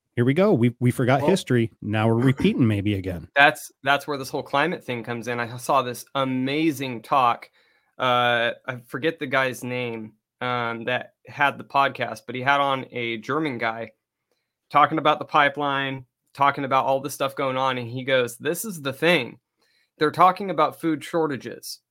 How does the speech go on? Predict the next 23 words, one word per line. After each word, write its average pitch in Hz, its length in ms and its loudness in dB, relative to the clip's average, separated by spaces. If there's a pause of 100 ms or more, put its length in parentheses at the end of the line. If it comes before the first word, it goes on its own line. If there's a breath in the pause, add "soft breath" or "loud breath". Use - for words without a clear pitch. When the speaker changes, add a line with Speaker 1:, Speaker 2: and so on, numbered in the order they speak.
(200)
Speaker 2:
All 170 160 4
you 226 80 0
have 214 100 0
to 202 60 -6
do 180 120 0
is 135 120 -4
mention, 139 640 -4 (380)
let's 226 240 0
say 233 380 2 (500)
it's 165 240 0
at 151 260 2
a 127 240 -4 (100)
bountiful 175 540 2
time. 120 360 -10 (760)
There 143 260 -2
is 170 180 2
no 185 120 0
food 175 240 0
shortage, 131 480 -6 (180)
but 151 140 -6
you 156 80 -6
put 254 300 2
out 185 360 6